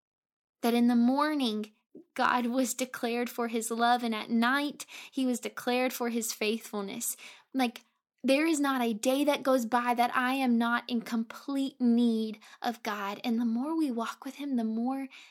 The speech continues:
we are made aware of that. How beautiful. And so this song, I just pray that it encourages you that you are not identified by your sin, but you are identified by the Son,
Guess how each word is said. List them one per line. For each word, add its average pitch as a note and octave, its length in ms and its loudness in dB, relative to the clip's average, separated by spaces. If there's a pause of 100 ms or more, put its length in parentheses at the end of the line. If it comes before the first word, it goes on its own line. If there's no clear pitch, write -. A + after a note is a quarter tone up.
(140)
we A#3+ 180 -2
are A3 60 -2
made A3+ 240 -2
aware A3 380 -8
of G#3+ 140 -12
that. G#3+ 260 -8 (600)
How - 420 -8
beautiful. D4 880 -4 (320)
And B3+ 100 2
so C#4+ 140 4
this D4+ 260 4
song, B3 380 4
I C4 100 2
just B3+ 220 -2
pray C#4+ 180 -4
that C#4+ 160 2
it C4+ 100 2
encourages A#3+ 680 -2
you A3+ 140 0
that A#3 160 -2
you C4 200 -2
are A3+ 140 2
not A#3 400 2 (1160)
identified B3 600 0
by A#3 100 0
your A#3+ 160 -2
sin, A#3+ 500 0 (400)
but - 120 -6
you C#4+ 140 -2
are C4 40 2
identified A#3+ 560 0
by A#3+ 160 -4
the A#3 80 -4
Son, A3 520 -6